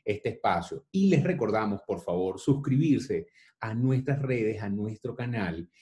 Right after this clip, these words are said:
y recomendarnos. Si quieren participar con nosotros,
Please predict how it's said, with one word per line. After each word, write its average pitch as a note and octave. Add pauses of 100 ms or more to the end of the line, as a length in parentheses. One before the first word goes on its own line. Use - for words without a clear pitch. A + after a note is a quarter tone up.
(140)
y B2+
recomendarnos. A2 (140)
Si C#3+
quieren E3+
participar G2
con C3
nosotros, G#2